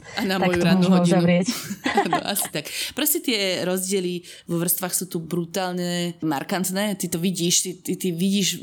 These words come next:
Speaker 1: ako idú, kráčajú tí bohatí ľudia, eh, presne po tom nákupnom centre a idú do Dioru alebo neviem čo, idú si vyberať perly. Potom vidíš presne okolo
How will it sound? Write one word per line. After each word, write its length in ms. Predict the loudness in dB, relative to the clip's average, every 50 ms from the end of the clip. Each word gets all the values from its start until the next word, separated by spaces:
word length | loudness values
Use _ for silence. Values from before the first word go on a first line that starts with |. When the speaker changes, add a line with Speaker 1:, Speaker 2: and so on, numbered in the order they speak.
| -10 -8
Speaker 1:
ako 260 | -8 -8 -6 -4 -6 -4
idú, 400 | -2 -2 -2 0 -2 -4 -4 -4
kráčajú 480 | -4 -4 -4 -2 -4 -4 -4 -2 -2 -2
tí 140 | -2 -4 -6
bohatí 400 | -4 -4 -4 -4 -4 -4 -2 0
ľudia, 480 | 0 0 0 0 0 0 0 0 -2
eh, 60 | -4 -6 -10 -14 -14 -14 -10 -6 -4 -2 -2 -2 -4 -4
presne 320 | -6 -4 -4 -2 -2 -2 -2 -4
po 100 | -6 -6
tom 140 | -4 -2
nákupnom 680 | -2 -2 -4 -6 -8 -8 -6 -4 -4 -2 -2 -4 -4 -6 -8 -12 -20 -10
centre 400 | -4 -2 -2 0 0 -2 -2 -2 -2
a 140 | -2 -2 -4
idú 280 | -4 -4 -4 -2 -2 -2
do 180 | -2 -2 -4
Dioru 480 | -2 -2 -2 -2 0 0 -2 -2 -2 -2
alebo 320 | -2 -2 -2 -4 -4 -4 -4
neviem 220 | -2 -2 -2 -2
čo, 100 | -2 -2
idú 120 | -2 -2
si 140 | 0 -2 -2
vyberať 440 | 0 -2 -2 -2 -2 -4 -4 -8 -10 _ _ _
perly. 480 | -6 -4 -4 -4 -4 -4 -4 -2 -2 -2 -4 -6 -10 -12 -12 -14 _
Potom 220 | -10 -6 -4 -2
vidíš 320 | -2 -2 0 0 0 -2 -2
presne 340 | -2 -2 -2 -2 -2 -2 -4
okolo 500 | -8 -6 -4 -4 -2 -2 -2 -4 -6 -10